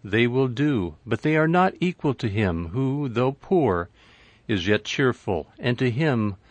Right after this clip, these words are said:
who, though rich, loves the rules of propriety."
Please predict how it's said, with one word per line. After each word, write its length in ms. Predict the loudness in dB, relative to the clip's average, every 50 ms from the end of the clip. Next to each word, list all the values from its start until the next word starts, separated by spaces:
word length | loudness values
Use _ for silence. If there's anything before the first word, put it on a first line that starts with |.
| -20 _ _ _ _
who, 260 | 0 2 2 2 2
though 260 | 4 4 2 4 2
rich, 540 | 2 0 0 0 0 -2 -4 -8 -12 -12 -16 -20 -20 _ _ _ -8
loves 420 | -2 2 2 4 2 2 -2 -6 -4
the 120 | -2 -2
rules 480 | 0 0 0 0 2 2 0 0 0 -2
of 100 | -4 -4
propriety." 880 | -4 -8 -6 -2 0 2 2 2 2 0 -2 -4 -4 -4 -4 -4 -8